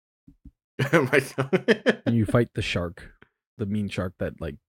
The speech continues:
Speaker 2: fights Ariel. You fight it at the pirate ship area.
Speaker 1: I was gonna say Bruce for a second, but that, that's not.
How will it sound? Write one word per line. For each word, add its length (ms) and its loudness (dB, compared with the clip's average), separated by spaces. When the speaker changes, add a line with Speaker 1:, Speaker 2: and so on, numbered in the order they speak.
Speaker 2:
fights 200 -10
Ariel. 220 -8
You 100 -8
fight 260 0
it 80 -10
at 120 -6
the 80 -14
pirate 320 -2
ship 160 -6
area. 320 -2
Speaker 1:
I 40 4
was 100 8
gonna 120 8
say 120 6
Bruce 460 4
for 160 -2
a 60 0
second, 400 -4
but 100 -6
that, 220 -2
that's 220 -2
not. 260 -4